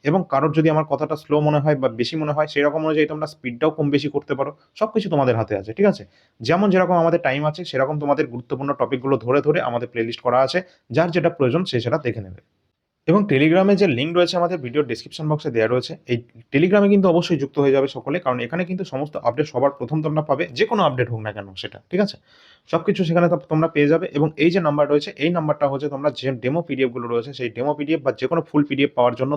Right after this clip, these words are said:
তোমরা কিন্তু এই নাম্বারে যোগাযোগ করবে, WhatsApp নাম্বারের মাধ্যমে। এখানে ডেসক্রিপশনে তার লিঙ্কও তোমরা পাবে। এবং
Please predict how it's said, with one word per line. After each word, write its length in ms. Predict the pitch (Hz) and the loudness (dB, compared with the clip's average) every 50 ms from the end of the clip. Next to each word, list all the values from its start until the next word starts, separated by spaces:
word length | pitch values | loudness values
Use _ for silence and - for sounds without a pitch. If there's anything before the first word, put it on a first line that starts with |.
| 143 | -4
তোমরা 160 | 127 120 120 117 120 | -2 -2 -2 -4 -4
কিন্তু 160 | 123 120 127 - _ | -6 -10 -12 -12 _
এই 120 | - 156 175 170 | 0 2 2 4
নাম্বারে 220 | 170 165 170 165 160 | 4 4 4 2 4
যোগাযোগ 300 | 147 151 156 151 151 151 - | 4 4 4 4 2 2 2
করবে, 160 | 156 147 170 196 - - - - _ _ - 123 | 0 0 0 -2 -6 -12 -20 -20 _ _ -4 -2
WhatsApp 260 | 139 139 - 165 160 156 | -2 0 0 0 0 2
নাম্বারের 260 | 156 156 151 147 151 143 | 2 2 2 2 2 2
মাধ্যমে। 280 | 143 135 139 151 165 202 - _ _ _ _ _ - | 0 0 -2 -4 -6 -8 -10 _ _ _ _ _ -2
এখানে 180 | 131 135 143 135 123 | 0 0 2 2 0
ডেসক্রিপশনে 420 | 127 - 151 147 - 147 147 143 147 | 0 -2 -4 -4 0 0 0 0 0
তার 100 | 127 120 113 | 0 -2 -2
লিঙ্কও 220 | 120 139 139 151 143 | -2 -2 -2 -2 -2
তোমরা 160 | 139 139 139 | 0 -2 -2
পাবে। 220 | 127 127 131 139 185 - _ _ _ _ _ - | 0 0 -2 -2 -2 -6 _ _ _ _ _ -4
এবং 100 | 151 | -4